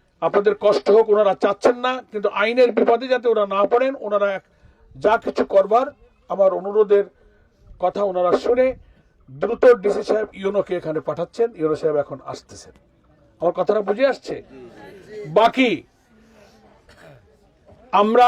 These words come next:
আইনের দৃষ্টিতে কোনো বিপদগ্রস্ত না হই, আবার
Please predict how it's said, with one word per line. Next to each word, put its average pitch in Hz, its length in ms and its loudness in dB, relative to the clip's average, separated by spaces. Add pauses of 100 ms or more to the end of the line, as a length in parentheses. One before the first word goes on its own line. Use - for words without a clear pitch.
(140)
আইনের 240 580 2 (1600)
দৃষ্টিতে 247 540 0
কোনো 240 380 2 (880)
বিপদগ্রস্ত 220 640 2
না 240 180 4
হই, 254 280 0 (880)
আবার 214 220 4